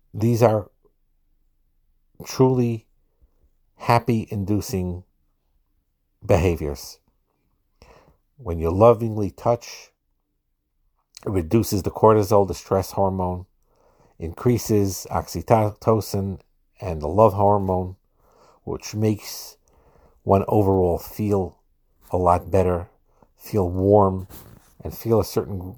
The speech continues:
great amount of sipuk hanefesh and love and a general feeling of well-being. Marriages in which physical intimacy is a strong factor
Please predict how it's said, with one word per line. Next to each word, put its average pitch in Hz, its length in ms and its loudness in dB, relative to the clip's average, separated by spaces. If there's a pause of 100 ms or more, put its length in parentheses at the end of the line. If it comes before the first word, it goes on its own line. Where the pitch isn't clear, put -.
great 107 320 0
amount 95 380 -2
of 85 100 -6
sipuk - 380 -6
hanefesh 87 760 -6 (460)
and 95 180 -4
love 104 360 4 (100)
and 92 340 -8 (240)
a 101 60 -14
general 101 420 0
feeling 95 440 -6
of 85 160 -4
well-being. 82 580 -4 (880)
Marriages 113 840 4 (600)
in 110 180 -2
which 107 260 -2
physical 113 540 0
intimacy 101 580 -4
is 90 140 -4
a 85 60 -4
strong 101 600 0 (440)
factor 104 680 0